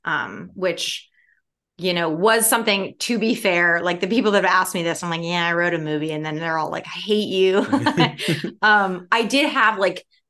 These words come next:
Speaker 1: the outline for it I had been working on since the beginning of last year. So I had in the spring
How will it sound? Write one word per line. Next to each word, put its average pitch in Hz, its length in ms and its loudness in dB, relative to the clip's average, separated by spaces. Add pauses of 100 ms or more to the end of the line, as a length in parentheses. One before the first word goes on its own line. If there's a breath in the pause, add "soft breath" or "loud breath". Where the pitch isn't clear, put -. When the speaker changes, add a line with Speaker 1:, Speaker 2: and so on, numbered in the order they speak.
(120)
Speaker 1:
the 190 200 0
outline 170 720 2
for 165 420 -2
it 254 320 0
I 160 100 2
had 165 200 -4
been 170 200 0
working 170 360 -4
on 151 380 -2
since 160 340 -4
the 175 100 -2
beginning 156 420 -4
of 147 100 -10
last 151 380 -8
year. - 220 -6
So - 160 -8
I 185 180 0
had 190 400 0
in 175 200 -6
the 147 60 -6
spring 156 760 -2